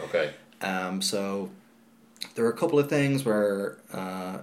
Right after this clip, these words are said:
Speaker 2: he just kind of wasn't being very clear about what his play was, and I had to ask him to clarify. And then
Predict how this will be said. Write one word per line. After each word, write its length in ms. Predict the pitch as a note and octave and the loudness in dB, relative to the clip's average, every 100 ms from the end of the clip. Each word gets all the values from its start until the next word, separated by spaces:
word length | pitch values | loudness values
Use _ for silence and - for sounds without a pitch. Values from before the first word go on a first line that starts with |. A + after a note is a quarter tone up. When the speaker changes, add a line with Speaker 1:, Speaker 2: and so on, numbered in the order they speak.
| - | -12
Speaker 2:
he 260 | - G2 F#2 | -12 -8 -8
just 180 | F#2+ | -8
kind 140 | - G2 | -6 -6
of 80 | F#2+ | 0
wasn't 340 | G2+ G2+ G2 | 0 0 -2
being 220 | G2+ G2 | -2 -2
very 160 | F#2+ F#2+ | -4 -6
clear 520 | F#2+ - G2+ G2+ G2 | -8 -6 -4 -2 -2
about 340 | G2 G2 F#2+ F#2+ - - - - _ | -2 -2 -4 -8 -16 -20 -20 -20 _
what 300 | - F#2+ F#2 | -12 -8 -6
his 160 | G2 F#2 | -8 -10
play 400 | - - G#2 G2+ | -6 -2 0 0
was, 380 | G2 F#2+ F#2+ F#2+ | 2 2 0 -2
and 80 | F2+ | -6
I 40 | |
had 120 | F#2 | -6
to 80 | F2+ | -6
ask 160 | F#2 - | -8 -8
him 80 | F#2+ | -8
to 60 | |
clarify. 800 | - F#2+ G2 F#2+ - G2 F#2+ F#2 F#2+ - - - - | -8 -6 -4 -4 -4 -2 -2 -4 -6 -18 -20 -20 -14
And 140 | G2 | -2
then 460 | G#2+ G#2 G#2 G2 | 0 0 -2 -6